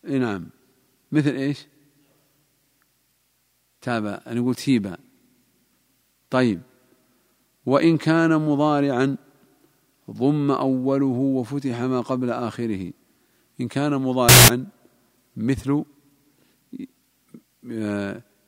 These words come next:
يضرب، يضرب زيد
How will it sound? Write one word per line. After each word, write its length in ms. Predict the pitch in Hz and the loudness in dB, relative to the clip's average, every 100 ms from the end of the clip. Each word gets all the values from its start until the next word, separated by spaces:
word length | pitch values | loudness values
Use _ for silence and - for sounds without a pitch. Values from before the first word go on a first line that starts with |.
| _ _ _ _ _ _ _ - | _ _ _ _ _ _ _ -4
يضرب، 640 | 120 127 117 104 92 90 - _ _ _ _ _ _ | 0 2 2 0 -2 -8 -12 _ _ _ _ _ _
يضرب 580 | 110 120 120 117 113 117 | -4 -4 -2 -2 0 -2
زيد 600 | 113 123 117 123 131 135 | 0 0 0 -2 -4 -4